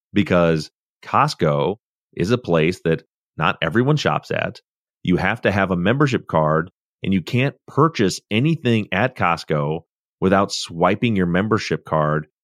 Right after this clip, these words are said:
identifying who, in fact, purchased these shirts. Then we had a listener who actually works for Costco and had access to their inventory system that was able to find out that they stopped selling that shirt in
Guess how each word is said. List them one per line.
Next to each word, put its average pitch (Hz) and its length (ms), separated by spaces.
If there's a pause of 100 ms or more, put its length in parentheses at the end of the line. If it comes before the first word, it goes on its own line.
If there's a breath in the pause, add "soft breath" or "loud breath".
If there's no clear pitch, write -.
identifying 82 920 (400)
who, 101 500
in 90 140
fact, 80 440 (140)
purchased 95 480
these 80 160
shirts. - 560 (720)
Then 127 220
we 185 80
had 110 140
a 95 40
listener 87 340
who 90 60
actually 87 200
works 90 420
for 170 180
Costco 78 600
and 87 100
had 78 160
access 101 420
to - 80
their 87 200
inventory 87 560
system 80 580 (400)
that 107 80
was 110 100
able 135 200
to - 80
find 104 160
out 101 100
that 104 80
they 101 100
stopped - 460
selling 143 440
that 80 180
shirt 80 440
in 90 140